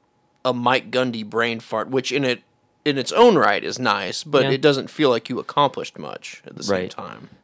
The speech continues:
Speaker 2: The Army game was just full of dives and then tackles just not knowing what they're doing,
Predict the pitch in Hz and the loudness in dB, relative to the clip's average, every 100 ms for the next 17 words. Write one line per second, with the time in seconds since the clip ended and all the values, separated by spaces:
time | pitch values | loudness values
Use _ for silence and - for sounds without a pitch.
0 | - 107 110 127 143 123 113 107 104 98 | -10 0 2 4 4 2 2 2 2 -2
1 | 92 - 98 98 95 92 - _ _ _ | -4 0 2 2 0 -4 -14 _ _ _
2 | _ _ _ _ _ _ _ _ _ _ | _ _ _ _ _ _ _ _ _ _
3 | _ _ _ _ 101 110 101 98 95 95 | _ _ _ _ -2 2 2 2 0 -6
4 | - - _ _ _ - 107 101 101 196 | -16 -20 _ _ _ -6 -2 0 0 0
5 | 95 95 - _ _ _ _ _ _ _ | -2 -6 -10 _ _ _ _ _ _ _
6 | _ _ _ - 101 101 101 98 104 101 | _ _ _ 0 0 0 -4 -4 -2 0
7 | 104 98 101 104 101 104 98 98 98 | 0 0 -2 -2 0 0 2 0 -2